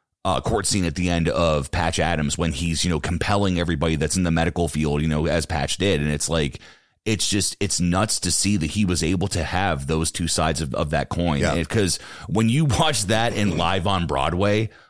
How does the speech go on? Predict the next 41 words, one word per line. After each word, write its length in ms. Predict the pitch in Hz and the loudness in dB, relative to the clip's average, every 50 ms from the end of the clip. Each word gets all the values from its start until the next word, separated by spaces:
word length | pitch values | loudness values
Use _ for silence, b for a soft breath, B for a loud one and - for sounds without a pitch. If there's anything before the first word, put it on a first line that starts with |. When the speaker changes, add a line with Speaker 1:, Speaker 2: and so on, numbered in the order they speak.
| B B - | B B 0
Speaker 1:
they 160 | - 143 143 | 2 4 4
are 160 | 120 104 107 104 | 4 4 2 2
two 440 | - - - 143 135 120 101 90 - B B B B | 0 2 2 4 4 4 4 2 0 B B B B
very 580 | - 82 80 76 76 123 117 123 110 104 107 98 | -12 -8 -4 0 2 2 4 4 4 4 4 2
different 360 | 78 101 95 - 92 85 - | 2 0 0 0 0 -2 0
things. 300 | 92 101 95 82 - - | 0 2 2 2 2 0
Speaker 2:
Yeah. 60 | - | 0
Speaker 1:
And 80 | 107 104 | 0 0
I, 120 | 107 - - | 0 -2 -2
I 160 | - 113 143 | -2 -2 0
think 200 | 151 - 151 135 123 | 0 -2 -2 -2 0
that 280 | 131 120 110 104 95 76 - - - - | 2 2 4 2 2 0 -4 -12 -16 -8
live 260 | 87 90 101 104 98 | -4 0 0 2 2
on 140 | 101 98 85 | 2 2 2
Broadway 380 | 76 90 85 87 87 82 87 82 | 2 2 2 2 2 2 2 2
is, 120 | 80 - - _ - | 0 0 -4 _ -2
it's 180 | 101 98 - - | 0 0 0 2
gotta 240 | - 104 90 87 | 0 2 2 2
be 140 | 82 90 90 | 2 2 2
in 80 | 85 82 | 2 2
my 100 | 80 80 | 2 0
top 280 | 78 - 92 80 76 | 0 0 0 0 0
five, 380 | - - 87 80 78 78 76 69 | 0 0 2 2 2 2 0 -2
just 300 | - - 85 78 - - | -2 -2 -2 -2 -2 -2
best 360 | 73 85 85 80 78 - - - | -2 0 0 0 0 -2 -4 -4
Speaker 2:
Facts. 240 | - - 92 82 78 | -4 -2 0 2 2
Speaker 1:
live 200 | 98 87 87 - | 2 2 2 0
stand-up 460 | - - 98 85 76 76 73 71 - - - | 0 0 0 0 0 0 -2 -2 -4 -4 -2
Speaker 2:
Oh, 160 | 117 107 82 - | 0 0 2 2
Speaker 1:
things 240 | 95 85 69 - - | 0 -2 -2 -2 -2
ever. 200 | - 82 95 98 | -2 -2 0 2
Speaker 2:
one 160 | 107 120 113 | 2 4 4
hundred 180 | 107 113 107 95 | 4 4 2 2
percent. 380 | 85 85 82 107 104 95 78 80 | 2 2 2 2 2 0 0 -2
Speaker 1:
Yeah. 60 | 87 98 | 0 2
Speaker 2:
Uh, 180 | 90 87 87 | 2 2 2
Brad, 400 | 80 73 87 95 101 101 101 95 - | 0 0 2 4 4 4 2 0 -2
Brad 220 | 76 85 98 101 98 | 0 2 4 4 4
and 100 | 95 95 | 4 4
I 60 | 92 | 2
have 140 | 92 87 - | 2 2 0